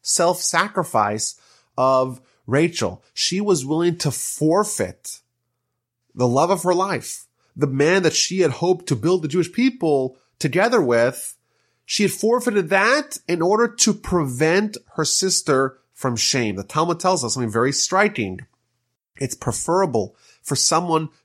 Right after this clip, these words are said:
to throw themselves inside a fiery furnace, to kill themselves in effect, to not whiten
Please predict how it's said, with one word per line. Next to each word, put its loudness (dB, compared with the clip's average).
to 0
throw 0
themselves 0
inside 0
a -4
fiery 0
furnace, -2
to -10
kill 0
themselves -4
in -4
effect, -6
to 0
not 2
whiten -2